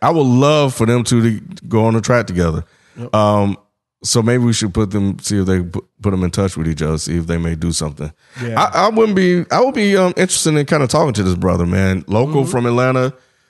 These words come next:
Speaker 1: Um, you know, I think Atlanta is in this weird place now where
Speaker 2: It's transitioning.
Speaker 1: Yeah.
Speaker 2: It's a big transition.
Speaker 1: Yeah.
Speaker 2: It's no longer just mumble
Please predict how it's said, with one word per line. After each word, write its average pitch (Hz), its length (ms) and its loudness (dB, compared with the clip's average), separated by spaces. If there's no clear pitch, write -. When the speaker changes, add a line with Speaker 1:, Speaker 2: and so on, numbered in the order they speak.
Speaker 1:
Um, 107 580 -2
you 117 160 -4
know, 95 200 0
I 98 100 2
think 113 260 -4
Atlanta 107 720 2
is 95 140 2
in 113 100 4
this 101 160 2
weird 110 320 4
place 117 360 -2
now 101 280 2
where 92 600 2
Speaker 2:
It's 117 160 -14
transitioning. 135 640 -6
Speaker 1:
Yeah. 117 800 4
Speaker 2:
It's 87 120 0
a - 60 -2
big 131 220 -6
transition. 135 340 -2
Speaker 1:
Yeah. - 60 -6
Speaker 2:
It's 143 140 -8
no 156 260 -4
longer 151 480 -6
just 135 280 -8
mumble 139 480 -8